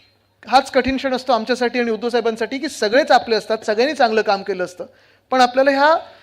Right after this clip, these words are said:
सगळ्या इच्छुकांमधून प्रत्येक वॉर्डसाठी एक एक, एक एकच उमेदवार निवडायचा असतो. आणि हे निवडत असताना मला वाटतं सगळ्यांनीच हे जरा समजून घेतलं पाहिजे की हा,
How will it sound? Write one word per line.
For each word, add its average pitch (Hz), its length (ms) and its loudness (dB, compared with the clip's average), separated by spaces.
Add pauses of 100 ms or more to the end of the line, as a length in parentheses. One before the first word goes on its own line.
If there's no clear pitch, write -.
(120)
सगळ्या 247 340 4
इच्छुकांमधून 269 680 0
प्रत्येक 240 380 -6
वॉर्डसाठी 226 500 -4
एक 185 220 -4
एक, 226 140 -4
एक 214 140 -6
एकच 233 220 -8
उमेदवार 202 300 -4
निवडायचा 180 420 -8
असतो. - 280 -14 (1080)
आणि 233 160 2
हे 262 260 -2
निवडत 262 320 -2
असताना 185 380 -6 (560)
मला 240 180 4
वाटतं 269 180 0
सगळ्यांनीच 262 540 -4
हे 269 100 -4
जरा 254 300 2 (640)
समजून 233 300 0
घेतलं 214 260 -2
पाहिजे 202 360 -6 (420)
की 269 160 -6
हा, 240 240 0